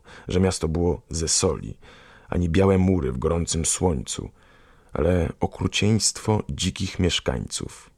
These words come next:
Zamknęli miasto przed wszystkimi obcymi. Tylko jeden z tych, którzy ośmielili się wejść,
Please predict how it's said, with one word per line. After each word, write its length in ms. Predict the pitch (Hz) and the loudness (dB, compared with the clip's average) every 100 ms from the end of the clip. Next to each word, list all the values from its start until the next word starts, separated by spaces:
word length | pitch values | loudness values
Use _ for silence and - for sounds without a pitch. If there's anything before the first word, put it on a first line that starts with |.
| _ _ _ _ _ - - - - - - - | _ _ _ _ _ -20 -20 -20 -20 -20 -10 2
Zamknęli 440 | 110 117 143 135 | 2 4 4 6
miasto 340 | 127 127 - | 6 4 0
przed 280 | 127 - 107 | 0 -2 -4
wszystkimi 540 | - 104 - - 127 113 | -2 -4 -2 0 2 2
obcymi. 580 | - - 71 50 - - _ _ _ _ _ | 0 -2 -2 -4 -8 -12 _ _ _ _ _
Tylko 260 | 143 131 135 | -2 2 4
jeden 320 | 120 98 71 | 6 4 2
z 160 | - - | 0 0
tych, 480 | 85 - - - _ _ _ | -2 -2 -8 -20 _ _ _
którzy 320 | - 87 87 | -6 -2 0
ośmielili 420 | 87 - 90 98 87 | 0 0 2 2 2
się 180 | 85 | 0
wejść, 640 | 80 90 87 76 - - | 0 2 0 0 -6 -8